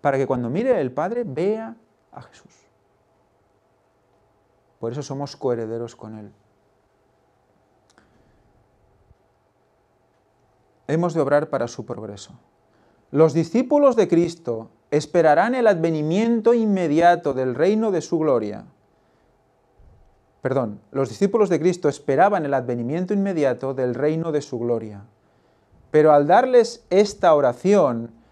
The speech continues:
Jesús les enseñó que el reino no había de establecerse entonces.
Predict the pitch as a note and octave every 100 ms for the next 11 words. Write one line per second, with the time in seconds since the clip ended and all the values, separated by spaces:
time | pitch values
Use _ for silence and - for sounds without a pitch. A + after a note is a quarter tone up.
0 | _ _ D#3 - A#3+ G#3+ G#3+ G3 E3 D#3+
1 | D#3 D3+ _ _ _ _ - F#3 F3+ F3+
2 | A#3+ B3+ A#3+ A#3+ A#3+ - F3+ G3 B3 B3
3 | A3 A#3+ A#3+ A#3 G#3+ G#3 F#3 E3+ E3 D#3
4 | D#3 - F#3 F#3+ A3+ A#3 G#3 - - -
5 | -